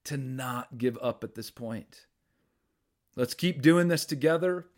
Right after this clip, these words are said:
I'm doing it with you. I'm reading every day with you. More than a hundred other people are doing this too in our community.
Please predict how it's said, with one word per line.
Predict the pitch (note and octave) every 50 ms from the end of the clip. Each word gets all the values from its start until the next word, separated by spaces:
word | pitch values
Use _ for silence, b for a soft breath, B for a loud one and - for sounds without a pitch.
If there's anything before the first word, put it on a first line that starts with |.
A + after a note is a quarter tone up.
| - -
I'm | D3+ D#3 F3 F#3 F#3
doing | D3 C3+ F#3 F#3 F#3+ F#3 F3+
it | F#3 - D3
with | C#3 E3+ E3 E3 - F3+
you. | F3 F3 F3 F3 F#3 -
I'm | C3+ C#3 D3 C#3 C3+ C#3
reading | D3 E3+ F3 F#3 F3+ F3+ F3+ F3
every | D#3+ D#3 D3+ D#3 E3+ E3+
day | C#3+ D#3 D#3+ D#3+ E3 D#3+
with | D#3 D#3+ D#3 - -
you. | E3 D#3+ D#3+ E3 D#3 b b b b b b b b b b b -
More | B2 C3 D3+ F3 F3+
than | D#3+ F3 E3
a | D#3 C3
hundred | A#2+ B2 C#3+ D#3+ F3 F3 D#3 F#3 F#3 D#3+ E3
other | E3+ E3 D#3+ E3+ E3+
people | - - C#4+ - - F#3 F3+ F3+
are | E3
doing | D3 D#3+ E3 E3+ E3+ E3
this | D#3+ D3+ -
too | - - D3+ E3 E3 E3+ E3+
in | D#3 D3 D#3+
our | - D3+ D#3 D#3
community. | D3 - D3+ C#3 C#3 C#3 D3+ D#3+ D#3 D#3+ E3+ E3 D3